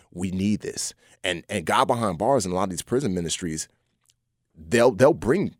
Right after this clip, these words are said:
in speakers. They just don't have the funding. And I told the prisons, as a matter of fact, I'm going back out to the prison February,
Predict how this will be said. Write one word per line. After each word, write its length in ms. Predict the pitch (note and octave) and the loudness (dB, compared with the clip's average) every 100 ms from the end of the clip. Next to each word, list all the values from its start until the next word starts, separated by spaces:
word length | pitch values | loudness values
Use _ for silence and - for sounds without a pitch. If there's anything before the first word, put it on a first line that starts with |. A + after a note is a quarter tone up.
| - | -12
in 120 | F2+ | -4
speakers. 680 | - - A3+ - D2 - - _ _ - | -2 0 -2 -4 -8 -10 -12 _ _ -8
They 100 | G#2+ | -4
just 180 | A#2 - | -2 0
don't 140 | E2 | -2
have 140 | E2+ | -4
the 80 | - | -10
funding. 460 | - C#3 D3+ - - _ _ _ | -6 -4 -4 -10 -16 _ _ _
And 100 | F#2+ | -2
I 60 | A#2+ | -2
told 260 | - C#3+ | 2 2
the 40 | A2+ | 2
prisons, 400 | - E2 E2+ C#2 | -2 -4 -4 -10
as 120 | C#2 | -8
a 40 | |
matter 120 | F2+ F#2 | -6 -4
of 60 | |
fact, 140 | F2+ F#2+ | -4 -6
I'm 80 | |
going 180 | F#2 F#2 | -6 -4
back 180 | F#2 F2 | -4 -2
out 120 | E2+ | -4
to 60 | - | -6
the 80 | F2 | -8
prison 300 | - E2+ D#2 | -6 -6 -6
February, 480 | F2+ E2+ E2+ E2+ | -6 -4 -2 -2